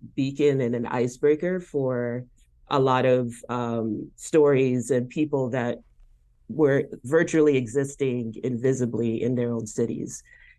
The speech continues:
And from that first walk, it was inherent that this needed to continue, and we needed to take her as far and wide as possible. And here we are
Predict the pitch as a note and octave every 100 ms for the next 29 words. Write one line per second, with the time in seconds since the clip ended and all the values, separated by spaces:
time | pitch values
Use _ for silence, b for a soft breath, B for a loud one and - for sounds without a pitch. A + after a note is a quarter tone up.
0 | - C3+ C3 B2 E3 D#3+ D#3+ D3 C3 -
1 | C#3+ C3+ C3+ - A#2+ B2+ B2+ B2+ F#2+ -
2 | B2+ A#2+ A#2+ - - _ _ _ _ -
3 | D3+ C#3+ C#3+ C#3+ C3 C3+ C3+ - C#3+ C#3
4 | C3+ C#3 C3 A#2+ A2+ - C3 B2 A#2 B2+
5 | A2+ C3+ B2 A#2+ A#2 - D3+ - B2 B2
6 | A#2 - C#3 C3 A#2+ A#2+ A#2+ B2 A#2+ B2
7 | A#2 - B2+ A#2+ A#2 A#2 A#2+ A#2 A#2 -
8 | G#3 G#3+ A#2+ A#2 A#2+ A2 B2+ C#3+ C3 D3+
9 | C#3+ A#2+ C#3